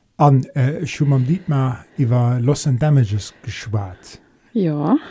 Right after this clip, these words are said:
Speaker 1: Geht das dazu schon ein Buch?
Speaker 2: Äh, ja, da gibt es ein paar Bücher dazu an ein, ja, eine Überraschung, stelle ich heute vor. Und zwar ist das, äh, ein auf Englisch und das heißt The Third Pillar of International Climate Change Policy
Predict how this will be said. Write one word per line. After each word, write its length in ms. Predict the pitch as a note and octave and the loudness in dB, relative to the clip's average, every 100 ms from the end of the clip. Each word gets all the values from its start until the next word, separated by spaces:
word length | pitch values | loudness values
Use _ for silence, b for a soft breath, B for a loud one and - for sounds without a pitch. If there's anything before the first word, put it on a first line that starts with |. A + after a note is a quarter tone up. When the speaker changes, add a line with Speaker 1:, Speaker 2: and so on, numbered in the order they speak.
| B | B
Speaker 1:
Geht 100 | C3 | -4
das 280 | A#2 D#3 C3+ | -4 -4 -6
dazu 100 | - | -8
schon 200 | - A2+ | 0 0
ein 60 | G#2 | 0
Buch? 300 | A2+ - - b b b - | -8 -14 -20 b b b 2
Speaker 2:
Äh, 140 | G#3+ | 6
ja, 240 | A3 C#4 E3+ | 8 6 4
da 100 | E3 | 2
gibt 160 | G3 | 2
es 80 | F#3 | 2
ein 140 | F3 | 2
paar 240 | - A3+ F#3 | 4 4 4
Bücher 340 | F3 G3+ F#3+ | 2 2 4
dazu 540 | F3+ F3 - G#3 G#3 - | 2 0 0 2 2 2
an 280 | F3+ F3+ F3 | 0 0 0
ein, 260 | - F3 E3+ | 2 2 4
ja, 300 | A3 E3+ E3 - - | 4 4 0 -2 2
eine 260 | G3+ F#3+ | 4 4
Überraschung, 640 | F3 E3+ D#3+ - - G3+ G#3 | 0 0 0 -2 0 0 0
stelle 300 | - E3+ E3 | 0 0 0
ich 120 | - | -2
heute 160 | - - | -4 -4
vor. 400 | - F3 G3+ E4 - B B B C#4 B - | 2 4 6 4 2 B B B -14 B -2
Und 180 | G3+ F#3+ | 0 0
zwar 540 | - F#3+ G3 G3 - | 2 2 2 2 0
ist 220 | F#3+ - F#3 | -4 0 2
das, 240 | F3 F3 - | 2 2 0
äh, 280 | E3+ E3+ F3+ | 0 2 2
ein 120 | E3+ | 2
auf 80 | - - | 0 4
Englisch 500 | D4 D4+ C#4+ C4+ - | 8 8 6 4 0
und 160 | F3+ | 0
das 100 | F3 - | -2 2
heißt 440 | A3+ B3 B3+ - B B B - | 6 6 6 0 B B B -2
The 60 | G3+ | -2
Third 380 | - A#3+ B3 - | 4 4 4 4
Pillar 260 | A#3 G3+ | 4 4
of 100 | F#3+ | 4
International 600 | - G3+ G3 G3 - F#3 F3 | 2 4 4 4 4 4 4
Climate 400 | - G3 G#3+ - | 2 2 0 0
Change 300 | G3 F#3+ - | -2 -2 -2
Policy 560 | G#3 F3+ F#3 - F#3+ | 0 0 0 2 2